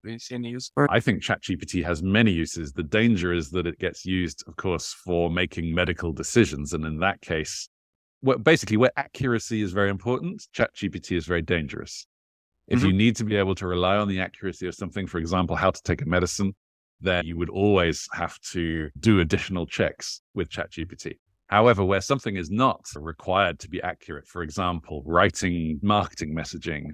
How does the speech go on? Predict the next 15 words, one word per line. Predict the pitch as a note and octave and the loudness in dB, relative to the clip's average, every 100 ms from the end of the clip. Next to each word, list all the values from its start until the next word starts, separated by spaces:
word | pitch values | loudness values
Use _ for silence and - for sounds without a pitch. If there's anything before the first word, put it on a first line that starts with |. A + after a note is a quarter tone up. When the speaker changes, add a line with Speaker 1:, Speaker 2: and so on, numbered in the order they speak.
| - | -8
Speaker 2:
or | F#2 E2 E2 | -2 0 0
figuring | - A2 G#2 G2 | 2 4 6 4
out | F#2 F2 - | 4 0 -2
a | D#2 | -2
business | D2 G#2+ G2 D#2+ | 0 0 0 -6
plan | - F2 D#2+ D2+ D2 | -4 -4 -4 -6 -2
or | E2+ D#2+ | 0 2
a | D#2+ | 2
project | A2 F#2 E2 - | 2 0 -6 -8
plan | F2+ D2+ C#2+ | -8 -6 -8
for | - D#2 | -6 -6
a | |
piece | F#2 E2 | -4 -6
of | C#2 | -2
work, | E2+ D#2+ - - | 0 0 0 -8